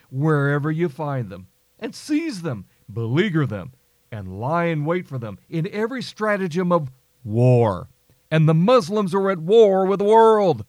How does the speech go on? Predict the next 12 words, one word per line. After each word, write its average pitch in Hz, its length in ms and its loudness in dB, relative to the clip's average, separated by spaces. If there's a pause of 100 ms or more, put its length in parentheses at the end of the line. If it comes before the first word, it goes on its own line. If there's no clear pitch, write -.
(1080)
They're 226 260 4
at 208 80 0
war 214 380 8
with 185 120 0
the 180 80 2
Jews. 185 640 2 (200)
They're 220 240 4
at 220 60 0
war 220 300 6
with 220 160 -2
the 233 80 -6
Christians. 214 760 -4